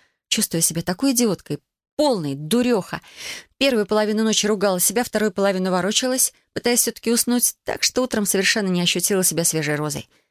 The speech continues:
Причем разбудили еще рано сообщениями и звонком. Написал какой-то незнакомый стилист список, что именно я должна сегодня сделать и где. И сразу же звонок от другого неизвестного. Нужно спуститься с личными документами и принять служебную машину.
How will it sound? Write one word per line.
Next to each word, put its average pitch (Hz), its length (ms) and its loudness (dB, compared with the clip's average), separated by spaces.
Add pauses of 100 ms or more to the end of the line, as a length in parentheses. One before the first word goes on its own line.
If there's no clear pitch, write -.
(120)
Причем 208 280 -2
разбудили 208 480 0
еще 214 240 2
рано 202 180 0
сообщениями 185 640 0
и 165 40 0
звонком. 170 500 -2 (380)
Написал 226 360 0
какой-то 214 380 -2
незнакомый 208 520 0
стилист 208 420 0
список, - 400 -2
что - 200 -2
именно 196 300 0
я 185 100 0
должна 185 320 0
сегодня 180 380 0
сделать 180 380 0
и 180 40 -2
где. 180 300 0 (420)
И 202 40 -2
сразу 233 340 2
же 202 100 0
звонок 208 380 0
от 190 80 0
другого 208 300 0
неизвестного. 196 580 0
Нужно 190 300 0
спуститься 190 540 0
с - 80 -2
личными 180 380 2
документами 214 640 0
и 202 80 0
принять 196 360 0
служебную 175 520 -2
машину. 160 480 -2